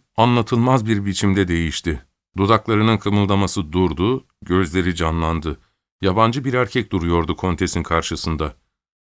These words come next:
Adam hafif ve anlaşılır bir sesle, "Korkmayın,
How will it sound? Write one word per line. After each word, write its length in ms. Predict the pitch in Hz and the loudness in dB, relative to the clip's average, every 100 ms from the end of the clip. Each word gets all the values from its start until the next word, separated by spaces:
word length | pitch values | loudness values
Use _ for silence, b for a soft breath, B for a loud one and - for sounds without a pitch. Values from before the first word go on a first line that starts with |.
| _ _ _ | _ _ _
Adam 420 | 110 113 139 135 - _ _ _ _ | -2 0 0 0 -6 _ _ _ _
hafif 420 | 117 - 156 - | -6 -4 -6 0
ve 140 | 135 - | 0 2
anlaşılır 640 | 117 113 110 117 127 107 | 2 2 0 0 -2 0
bir 100 | 95 | -4
sesle, 560 | - 90 - 104 123 - _ _ _ _ _ _ _ | -2 -2 -2 -4 -4 -6 _ _ _ _ _ _ _
"Korkmayın, 480 | 117 107 80 71 | 2 2 0 -8